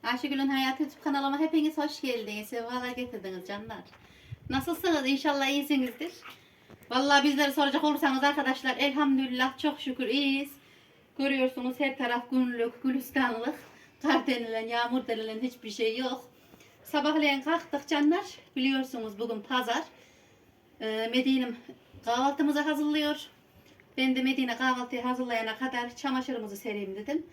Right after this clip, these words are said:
Çarşaflarımızı, yorganlarımızın yüzünü falan yıkadıydım.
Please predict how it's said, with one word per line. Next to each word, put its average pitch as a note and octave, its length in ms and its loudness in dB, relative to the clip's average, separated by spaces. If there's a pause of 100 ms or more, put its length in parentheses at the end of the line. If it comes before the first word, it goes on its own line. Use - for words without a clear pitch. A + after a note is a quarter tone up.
(440)
Çarşaflarımızı, B3+ 1000 -2
yorganlarımızın B3 680 -2
yüzünü A#3+ 360 -6
falan A#3+ 280 -2
yıkadıydım. G#3 560 -6